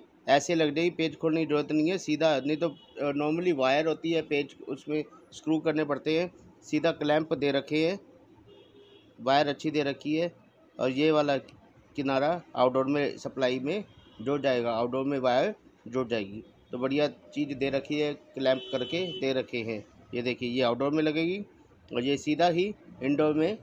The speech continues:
क्लैंप हो जाएंगे, क्लैंप जोड़े हुए। और ये है रिमोट जो कि एसी के साथ में आपको मिलने वाला है, on off का बटन है, टर्बो है,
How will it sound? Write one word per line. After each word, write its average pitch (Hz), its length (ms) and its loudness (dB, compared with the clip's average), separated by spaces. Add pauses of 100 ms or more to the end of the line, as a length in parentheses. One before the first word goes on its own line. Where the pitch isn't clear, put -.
(200)
क्लैंप 147 340 0 (160)
हो 147 120 2
जाएंगे, 131 360 0
क्लैंप 131 340 -2 (160)
जोड़े 113 260 -4
हुए। 107 180 -8 (340)
और 139 60 -4
ये 147 160 2
है 139 160 2
रिमोट 147 400 0 (340)
जो 135 140 0
कि 147 260 0
एसी 127 240 -4
के 127 140 -4
साथ 123 260 -2
में 131 100 -2
आपको 117 280 0
मिलने 131 240 0
वाला 151 260 2
है, 151 200 2
on 123 240 -2
off 127 140 -4
का 139 100 -2
बटन 135 320 -4
है, 156 160 0 (520)
टर्बो 135 360 2
है, 147 280 2